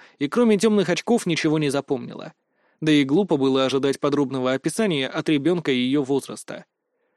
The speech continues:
В итоге я отпустил девочку с миром. Никаких серьёзных зацепок,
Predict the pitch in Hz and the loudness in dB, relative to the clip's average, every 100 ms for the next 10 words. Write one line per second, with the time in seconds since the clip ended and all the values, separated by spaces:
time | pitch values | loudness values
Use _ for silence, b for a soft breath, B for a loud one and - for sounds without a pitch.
0 | _ 120 123 254 285 262 165 180 196 196 | _ -10 -4 2 4 4 4 2 2 0
1 | - 214 165 131 127 - 160 165 123 123 | 2 0 2 0 -2 -6 -6 -6 -8 -12
2 | - - _ _ _ - 220 202 196 202 | -18 -20 _ _ _ -4 -2 0 0 0
3 | 185 - 143 143 156 139 120 131 - 190 | -4 -2 0 2 0 -2 -6 -6 0 0
4 | 131 | 0